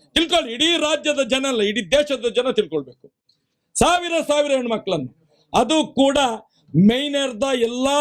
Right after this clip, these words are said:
ಹೆಣ್ಣು ಮಕ್ಕಳನ್ನೇ ರೇಪ್ ಮಾಡಿಕೊಂಡಿದ್ದಾರೆ ಇಲ್ಲಿ. ಹದಿನೆಂಟು ವರ್ಷದ ಕೆಳಗಿನ ಹೆಣ್ಮಕ್ಳನ್ನೇ ರೇಪ್ ಮಾಡಿಕೊಂಡಿದ್ದಾರೆ.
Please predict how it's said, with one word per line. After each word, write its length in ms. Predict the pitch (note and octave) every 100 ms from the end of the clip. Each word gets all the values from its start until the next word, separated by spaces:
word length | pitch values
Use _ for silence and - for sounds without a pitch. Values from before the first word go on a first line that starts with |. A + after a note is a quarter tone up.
| C#4+ A#3+
ಹೆಣ್ಣು 220 | C4 D4+
ಮಕ್ಕಳನ್ನೇ 680 | D4 C#4+ - C#4+ C#4+ D4+ F4+ E4+
ರೇಪ್ 220 | C4+ C4+
ಮಾಡಿಕೊಂಡಿದ್ದಾರೆ 560 | B3+ A#3 G#3+ E3+ D3 B2+
ಇಲ್ಲಿ. 180 | A#2+ _ _ _ - _ - - - - -
ಹದಿನೆಂಟು 500 | A#3+ G#3+ C#4 C4 B3
ವರ್ಷದ 280 | A#3+ - A3+ A3
ಕೆಳಗಿನ 300 | A#3 C4 C4
ಹೆಣ್ಮಕ್ಳನ್ನೇ 560 | A#3 G#3+ G#3 G3+ A3 G#3+
ರೇಪ್ 220 | G3 G3+ F3+
ಮಾಡಿಕೊಂಡಿದ್ದಾರೆ. 600 | D#3+ D#3 C#3+ C#3 A#2